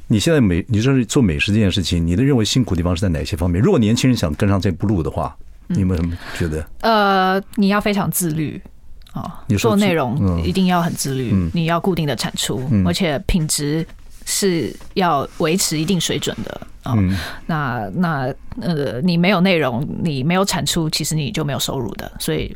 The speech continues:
Speaker 2: 自己要放在心里这一点，
Speaker 1: 嗯。
Speaker 2: 哦。那美食的话呢，其实还有一个缺点是，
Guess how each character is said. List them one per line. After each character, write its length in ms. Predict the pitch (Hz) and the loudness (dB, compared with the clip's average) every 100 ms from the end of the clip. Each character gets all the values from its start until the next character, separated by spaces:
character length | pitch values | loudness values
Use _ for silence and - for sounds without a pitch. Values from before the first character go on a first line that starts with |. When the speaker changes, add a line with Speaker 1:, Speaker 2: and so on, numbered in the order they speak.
| - | -8
Speaker 2:
自 140 | 175 | -6
己 200 | 156 - | -4 -4
要 260 | 123 92 - | -4 -4 -4
放 200 | - 139 | -4 -2
在 160 | 147 | -2
心 240 | 147 - 151 | -4 -4 -4
里 140 | - - | -6 -4
这 120 | - | -2
一 100 | - | 2
点， 160 | 98 87 98 | 2 0 -4
Speaker 1:
嗯。 60 | - | -8
Speaker 2:
哦。 100 | - - - - | -8 -6 -6 -2
那 260 | 254 254 220 - | 2 2 2 2
美 240 | 214 196 | 2 4
食 320 | 208 - 208 | 2 2 2
的 160 | 226 240 | 2 2
话 200 | 254 247 | 4 4
呢， 240 | 202 180 | 4 2
其 180 | 175 233 | 0 -2
实 220 | 226 220 | 0 0
还 260 | 220 - 196 | 0 0 0
有 180 | 247 185 | 2 0
一 100 | 165 | -2
个 260 | - 185 160 | 0 0 0
缺 280 | - 208 202 | 0 0 2
点 180 | 175 131 | 0 -2
是， 280 | - 165 | -2 -4